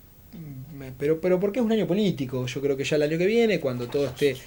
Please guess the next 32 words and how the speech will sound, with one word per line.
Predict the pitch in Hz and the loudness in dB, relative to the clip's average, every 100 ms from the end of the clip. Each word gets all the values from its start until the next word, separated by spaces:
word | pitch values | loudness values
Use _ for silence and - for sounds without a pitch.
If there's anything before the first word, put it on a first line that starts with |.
| - - | -20 -6
más | 143 151 | -2 -2
encaminado, | 147 135 147 180 190 | -2 -2 0 4 4
cada | - 135 | 4 0
uno | 147 135 | 0 0
va | 131 | -2
a | |
estar | - 135 | -4 -6
cumpliendo | 127 131 147 143 127 117 - - - | -6 -4 -4 -2 -4 -4 -8 -18 -18
su | - - 135 | -8 -4 -4
función | 139 131 165 165 | -4 -2 0 0
con | 139 131 | -2 -4
mayor | 127 147 | -2 -2
tranquilidad | 143 135 127 139 139 165 226 175 | -2 -4 -6 -4 0 4 8 8
y, | 123 120 - | 6 0 -6
y | 143 131 | -6 -4
el | 135 131 | -4 2
diálogo | 160 185 185 156 131 | 8 10 10 8 6
y | |
la, | 127 123 123 | 4 -2 -4
y, | 147 | -6
y | 127 - 143 | -6 -6 -4
la, | 131 123 | -4 -4
y | - 139 | -6 -4
la | 131 | -4
coherencia | 131 135 151 165 165 131 | -2 2 6 6 4 0
va, | 131 120 117 | -2 -4 -4
tiene | 143 135 | -4 -2
que | 117 | -4
reinar. | 117 135 175 120 - - - - - | -6 0 0 0 -4 -16 -20 -20 -16
Eh, | 135 123 117 113 113 117 - - - - - 147 131 | -12 -10 -10 -12 -14 -16 -18 -20 -20 -20 -18 -16 -10
yo, | - 170 180 156 143 139 127 - - - - | 0 4 6 4 2 -2 -8 -14 -20 -20 -16
eh, | 123 127 - - | -14 -14 -14 -18